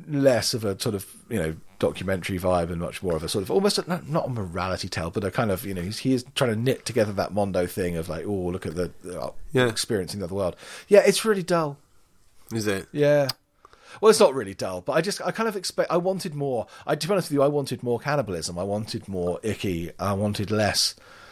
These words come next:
Speaker 1: him sort of looking into the distance and being ponderous about being in a tribe,
Speaker 2: <laughs>
Speaker 1: and then, uh, yeah, it's, uh, I mean, maybe people will
Speaker 2: You know what it
Speaker 1: disagree.
Speaker 2: sounds like? It
Speaker 1: Many,
Speaker 2: almost
Speaker 1: many
Speaker 2: sounds
Speaker 1: may,
Speaker 2: like,
Speaker 1: but
Speaker 2: it, it sounds like, yeah, I suppose what surprises me about your description of the plot is that, yes, in my head I had all the ickiness,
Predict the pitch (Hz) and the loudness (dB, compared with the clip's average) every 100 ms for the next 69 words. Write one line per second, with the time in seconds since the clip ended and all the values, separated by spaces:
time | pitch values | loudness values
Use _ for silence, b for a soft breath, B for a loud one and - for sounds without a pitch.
0 | B B B - 120 107 98 - 107 101 | B B B 2 4 2 0 -2 -2 0
1 | 117 107 110 101 104 113 101 - 92 - | 0 0 -2 -2 -2 0 0 0 -2 -4
2 | 95 92 92 95 120 110 90 - 98 85 | -4 -4 -4 -2 -2 0 -2 -2 -4 -2
3 | 104 92 87 - 110 98 90 98 95 98 | 2 2 2 -2 0 2 2 -2 -4 -2
4 | 92 90 95 B B B B B - 107 | 0 -2 -4 B B B B B -10 -6
5 | 98 107 113 151 151 151 151 135 147 160 | -4 -4 -4 -6 -10 -12 -10 -6 -2 0
6 | 160 156 151 143 139 180 - 135 139 120 | 0 0 0 -2 -2 0 0 0 -2 -6
7 | 143 151 147 151 143 127 120 113 180 233 | -6 -6 -4 -4 -4 -8 -10 -6 -2 0
8 | 226 180 117 160 165 170 131 113 156 185 | 0 -2 -2 0 -2 -2 -4 0 2 2
9 | 180 180 147 123 98 127 - 101 - 151 | 2 0 -2 -4 0 0 -2 -12 -2 -2
10 | - 156 - - 170 190 190 135 120 113 | 0 -2 -2 0 0 0 -4 -2 -2 -2
11 | - - _ _ _ _ - 151 135 107 | -8 -20 _ _ _ _ -2 2 4 2
12 | 131 - 175 - 165 - 127 147 147 131 | 0 2 2 4 0 0 0 2 2 0
13 | 120 117 113 95 110 110 - - 107 - | -2 0 0 -2 -6 -8 -10 -8 -8 -2
14 | 123 107 104 - 101 123 107 - 117 120 | 0 0 -4 -6 -4 0 0 0 0 0
15 | 113 135 117 104 117 110 107 104 110 - | 2 2 2 0 0 0 0 0 0 0
16 | 104 104 - | -2 -2 -2